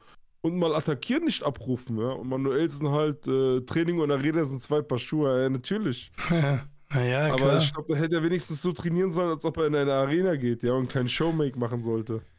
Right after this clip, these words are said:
Speaker 2: Ja, ich sag mal, ähm, gut, das kann, kann ich mir schon vorstellen, dass es dann, wenn's wirklich das erste Mal war,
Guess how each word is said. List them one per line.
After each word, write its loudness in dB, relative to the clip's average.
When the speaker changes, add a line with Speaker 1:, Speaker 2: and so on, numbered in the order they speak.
Speaker 2:
Ja, 2
ich 0
sag 0
mal, 2
ähm, 2
gut, 2
das 2
kann, 0
kann 2
ich 0
mir 2
schon 2
vorstellen, 0
dass -2
es -4
dann, 2
wenn's 0
wirklich 2
das -4
erste 0
Mal 2
war, 0